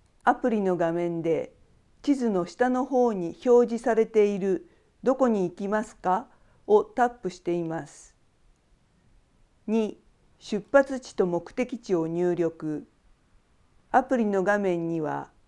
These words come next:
出発地と目的地の入力画面が表示されています。三、乗車する人数や日時を入力。アプリの画面には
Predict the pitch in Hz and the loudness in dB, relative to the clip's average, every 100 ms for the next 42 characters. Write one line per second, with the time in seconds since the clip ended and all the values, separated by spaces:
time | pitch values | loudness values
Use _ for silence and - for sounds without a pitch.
0 | _ _ _ _ _ - 214 196 - 269 | _ _ _ _ _ -12 -10 -2 2 2
1 | 269 247 - 190 170 170 - 269 262 240 | 2 -8 -2 -2 -2 -6 -4 -4 -4 -6
2 | 185 175 180 226 247 247 247 233 226 202 | -4 -2 0 0 0 -2 0 2 2 0
3 | 180 165 - 202 196 185 185 165 175 175 | -2 -4 -2 0 0 -2 -4 -4 -4 -4
4 | 165 160 151 170 - - _ _ _ _ | -6 -6 -8 -12 -16 -20 _ _ _ _
5 | _ _ _ _ _ _ _ _ _ - | _ _ _ _ _ _ _ _ _ -4
6 | 214 208 208 196 - _ _ _ _ _ | -2 0 -2 -8 -16 _ _ _ _ _
7 | _ _ 190 254 277 285 269 269 254 254 | _ _ 0 2 4 2 0 0 0 0
8 | 262 247 180 190 175 160 151 - - 240 | 0 -2 0 2 2 0 -4 -10 -6 -4
9 | 247 226 185 165 165 175 175 170 165 165 | -2 0 0 0 0 -2 0 -2 -4 -6
10 | 151 - _ _ _ _ _ _ _ - | -8 -10 _ _ _ _ _ _ _ -20
11 | _ _ _ - 262 262 247 214 185 180 | _ _ _ 0 0 2 0 0 -2 -2
12 | 190 185 165 165 165 147 139 | -2 -4 -4 -4 -6 -6 -10